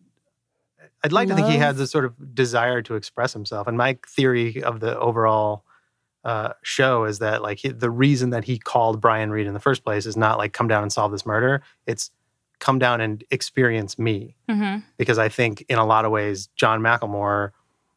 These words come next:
Speaker 1: um, it feels like he's an N P R guy.
Speaker 2: Yeah.
Speaker 1: Like, he feels like, "Oh, I wanna talk about climate change like they do on N P R." And I think he feels a kinship with these people who are so different from him.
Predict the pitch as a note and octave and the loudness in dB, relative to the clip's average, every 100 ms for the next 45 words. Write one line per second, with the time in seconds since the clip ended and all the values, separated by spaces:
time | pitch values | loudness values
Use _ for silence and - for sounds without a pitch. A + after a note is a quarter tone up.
0 | _ _ _ - A#2 G#2 G2+ G#2 - _ | _ _ _ -6 -4 -4 -4 -10 -14 _
1 | _ _ _ _ _ _ - - - C#3+ | _ _ _ _ _ _ -20 -20 -2 2
2 | C#3 A2 A#2+ A2 - B2 A2 - _ - | 2 0 -2 -2 -2 -2 -2 -8 _ -2
3 | A#2+ B2+ A#2+ C3+ C3 D3+ B2 - - - | 2 2 2 2 2 0 -4 -10 -12 -4
4 | A2 A#2+ A2+ B2+ A#2 B2+ A#2 A#2 E3 B2+ | 0 2 2 0 2 2 2 2 2 4
5 | C#3+ C3 B2 A#2 A2+ - C3+ C#3 A#2+ G#2+ | 2 2 0 0 -2 0 2 2 0 -4
6 | G#2+ G2+ G#2+ G#2 G#2+ G#2 G#2 G2+ A2+ A2 | -4 -2 -2 0 0 0 -2 -4 -2 -2
7 | G2+ G2+ G2+ G#2 G2+ A#2+ G#2+ G#2 C3+ B2 | -2 -4 -6 -8 -2 -2 -2 0 0 0
8 | A2+ A#2 G#2+ G#2 A#2 A2 G#2 A2 G#2 G2 | -2 -4 -6 -6 -4 -2 -2 0 -2 -4
9 | _ _ _ - - - C3 A#2 G#2 A#2+ | _ _ _ -12 -6 0 0 2 2 0
10 | - G#2 - A2+ G#2+ - A2+ | -2 -10 -8 -10 -10 -14 -18